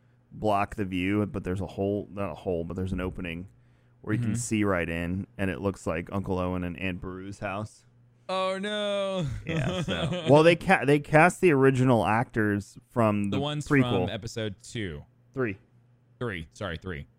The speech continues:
Speaker 1: Yeah, they're, they're cast them, so they're bringing them back for consistency.
Speaker 2: Yep.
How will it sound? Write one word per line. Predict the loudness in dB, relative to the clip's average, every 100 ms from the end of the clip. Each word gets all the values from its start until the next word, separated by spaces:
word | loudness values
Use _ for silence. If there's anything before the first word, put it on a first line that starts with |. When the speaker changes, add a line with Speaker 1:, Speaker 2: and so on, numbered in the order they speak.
| 0
Speaker 1:
Yeah, | 2 2 -2 -6 2
they're, | 4 4
they're | 2 2 2
cast | 0 0 0 -2
them, | -2 -2 -4
so | -4 -6 -6 -10 _ _ _ _ _ -8
they're | -6
bringing | -4 -4 -4
them | -6 -6
back | -6 -8
for | -12 -16
consistency. | -14 -10 -10 -8 -8 -4 -4 -4 _ _ _ _ _ -8
Speaker 2:
Yep. | -8